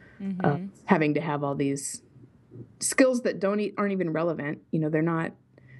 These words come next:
Speaker 1: there's no, they can't, you can't really make that meaningful for a four-year-old.
Speaker 2: Yeah.
Speaker 1: Counting and numbers and shapes, you know, in, in
Speaker 2: Yeah.
Speaker 1: a rote way. They have to
Speaker 2: Yeah.
Speaker 1: experience that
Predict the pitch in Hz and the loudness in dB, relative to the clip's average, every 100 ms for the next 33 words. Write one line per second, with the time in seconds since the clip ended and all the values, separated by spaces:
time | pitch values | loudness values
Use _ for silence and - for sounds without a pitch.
0 | - 170 202 196 196 185 175 214 - 196 | 2 4 6 2 0 -2 0 0 0 2
1 | 233 233 220 208 196 202 175 180 196 196 | 2 2 2 2 0 0 -2 0 0 -2
2 | 190 143 - 147 139 - 87 60 - - | -4 -6 -2 0 0 -2 -2 0 0 -2
3 | - - _ _ - 233 381 294 - _ | -6 -18 _ _ -10 -4 -2 -4 -8 _
4 | - 143 143 147 143 143 143 139 139 - | 0 2 2 0 0 -2 -2 -2 -2 -2
5 | - - - - - - - - - - | -2 -4 -2 -2 -2 0 -2 -2 -10 -10
6 | - - _ 165 165 156 160 165 - _ | -10 -12 _ 2 4 4 0 -2 -8 _
7 | - - - 175 160 170 165 160 151 139 | -20 -10 2 4 4 4 2 2 0 0
8 | - - - - - _ 185 185 160 220 | -2 -2 -2 -4 -14 _ 4 4 4 0
9 | 160 - - - 294 185 151 - 143 131 | 0 -2 -14 2 4 4 0 -2 -2 -2
10 | 175 | -4